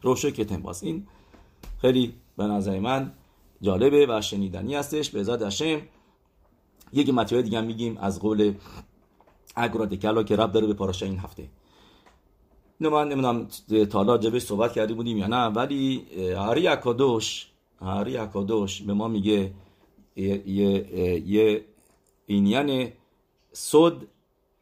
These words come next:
تو مکوت، که مکوت موضوعشون چی بود؟ می‌دونیم اینجا جنگ کدوشا بودش با توما، یعنی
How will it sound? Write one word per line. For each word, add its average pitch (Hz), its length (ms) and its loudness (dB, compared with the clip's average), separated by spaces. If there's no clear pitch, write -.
تو 151 180 2
مکوت، 107 400 0
که 127 160 -2
مکوت 135 480 2
موضوعشون 135 440 -4
چی 127 160 -8
بود؟ 98 240 -8
می‌دونیم 135 300 -6
اینجا 113 140 2
جنگ 170 640 0
کدوشا 139 480 -2
بودش 180 380 0
با 135 180 2
توما، - 440 -10
یعنی 107 420 0